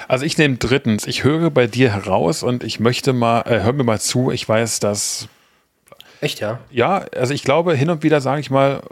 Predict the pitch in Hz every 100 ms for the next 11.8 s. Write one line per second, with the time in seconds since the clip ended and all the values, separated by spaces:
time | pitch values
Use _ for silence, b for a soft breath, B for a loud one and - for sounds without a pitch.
0 | - - 131 135 135 185 - - b b
1 | b b _ 123 110 123 175 - 135 135
2 | 131 123 107 135 156 - 160 170 - -
3 | 127 _ 127 131 127 127 135 - _ -
4 | - 135 131 117 117 120 117 113 - 110
5 | 98 95 90 - - - 147 156 151 135
6 | 135 127 135 - 120 117 - - - 120
7 | 123 147 139 127 120 113 - 120 113 110
8 | 120 - 107 95 90 87 90 87 - _
9 | _ _ _ _ - - 98 107 107 117
10 | 127 135 139 135 131 127 120 - 113 98
11 | - _ b b b b 110 104